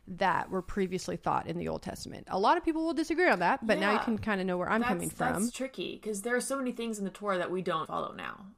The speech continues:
Speaker 1: Yeah, and a good one, a good example of this would be kind of how women were treated. We will get into this later this season,
Speaker 2: Mm-hmm.
Speaker 1: but sort of the idea that a woman caught in adultery is to be stoned.
Speaker 2: Right.
Speaker 1: And we see Jesus not stoning that woman in, in the Mark passage. That's sort of characteristic of how we see him dealing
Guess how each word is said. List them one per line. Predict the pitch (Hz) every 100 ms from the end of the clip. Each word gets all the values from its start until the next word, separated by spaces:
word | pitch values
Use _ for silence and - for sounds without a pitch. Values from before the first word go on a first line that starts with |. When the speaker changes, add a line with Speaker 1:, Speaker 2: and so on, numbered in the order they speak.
| _
Speaker 1:
Yeah, | 214 220 180
and | 208
a | 226
good | 202 277 339
one, | 294 202 185 180
a | 185
good | 196 220
example | 233 190 202 196
of | 185
this | 180 -
would | 180
be | 170
kind | - 180 165
of |
how | 165 170
women | 170 175 175 170
were | -
treated. | - - - -
We | 220
will | 247
get | 190 208
into | 190 170
this | 151 165
later | 165 160
this | -
season, | - - 147 - 185
Speaker 2:
Mm-hmm. | 170 156 160 -
Speaker 1:
but | 196
sort | - 214
of | 196
the | 196 190
idea | 180 185 190 185
that | 170 165 - -
a | -
woman | 185 185 202 202
caught | 196 170
in |
adultery | 175 233 254 190
is | - - 196 196 - - - -
to | 202
be | 190
stoned. | - 196 190 -
Speaker 2:
Right. | 170 160 180 - - -
Speaker 1:
And | 185 202
we | 196
see | - 254 226
Jesus | 170 196 180 165
not | 190 170 -
stoning | - 185 180 175
that | 151
woman | 160 160 156 -
in, | - 170 160
in | 160 175
the | 165
Mark | 170 - -
passage. | - - - - - -
That's | 320 381 -
sort | 392
of | 330 -
characteristic | 302 254 190 311 427 - 180
of | 180
how | 185 202
we | 185
see | - 214 202
him | 175 165
dealing | 196 214 165 170 170